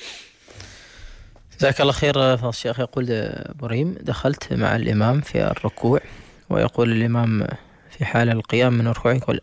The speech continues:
أقول: "أنا ركعت"، فيقول: "شككت هل أدركت الركوع أو أم لم أدرك الركوع"، فيقول: "هل يع-، تعتبر لي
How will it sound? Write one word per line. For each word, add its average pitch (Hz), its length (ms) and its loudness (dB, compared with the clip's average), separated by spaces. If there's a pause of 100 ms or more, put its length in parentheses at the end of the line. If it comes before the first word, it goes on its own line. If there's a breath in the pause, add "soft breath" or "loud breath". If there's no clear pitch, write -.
أقول: 120 240 2
"أنا 113 160 2
ركعت"، - 460 -4 (960 loud breath)
فيقول: 147 380 0
"شككت - 520 -2
هل 120 180 2
أدركت 113 440 0
الركوع 104 380 2
أو 117 180 0 (180)
أم 113 200 2
لم 110 200 0
أدرك 104 400 -2
الركوع"، - 480 0
فيقول: 113 540 0
"هل 127 160 2
يع-، 120 160 0 (140)
تعتبر 113 480 0
لي 110 220 2